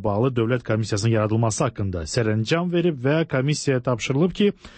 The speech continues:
iki min doqquz, iki min on beşinci illərdə elmin inkişafı üzrə milli strategiyanın hazırlanıb və həyata keçirilməsi ilə bağlı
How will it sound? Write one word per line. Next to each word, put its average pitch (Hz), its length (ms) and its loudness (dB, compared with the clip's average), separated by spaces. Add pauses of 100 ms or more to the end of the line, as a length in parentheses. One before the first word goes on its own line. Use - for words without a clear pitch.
(240)
iki 147 180 2
min 202 120 4
doqquz, 190 340 2
iki 180 180 0
min 180 80 4
on 156 180 2
beşinci 143 460 2
illərdə 147 380 2
elmin 151 300 2
inkişafı 135 420 0
üzrə 139 240 2
milli 139 280 2
strategiyanın 120 680 2 (100)
hazırlanıb 110 540 2
və 110 160 2
həyata 101 280 0
keçirilməsi 104 640 0
ilə 110 180 2
bağlı 95 400 0